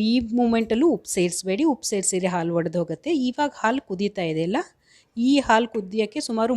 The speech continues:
ಮೂರು ನಿಮಿಷ ತೊಗೊಳತ್ತೆ ಮೀಡಿಯಮ್ ಫ್ಲೇಮಲ್ಲಿ ಬೇಯಿಸುವಾಗ. ಈಗ ಹಾಲು ಕುದಿಯೋಕ್ಕೆ ಶುರು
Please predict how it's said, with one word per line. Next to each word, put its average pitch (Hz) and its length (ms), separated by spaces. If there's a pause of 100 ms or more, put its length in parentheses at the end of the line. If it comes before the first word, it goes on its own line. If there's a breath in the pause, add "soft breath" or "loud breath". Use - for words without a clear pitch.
ಮೂರು 190 240
ನಿಮಿಷ 190 180 (140)
ತೊಗೊಳತ್ತೆ 160 480 (180)
ಮೀಡಿಯಮ್ 180 320 (320)
ಫ್ಲೇಮಲ್ಲಿ 170 540
ಬೇಯಿಸುವಾಗ. 156 480 (760 soft breath)
ಈಗ 180 120 (140)
ಹಾಲು 220 300
ಕುದಿಯೋಕ್ಕೆ 190 360
ಶುರು 170 180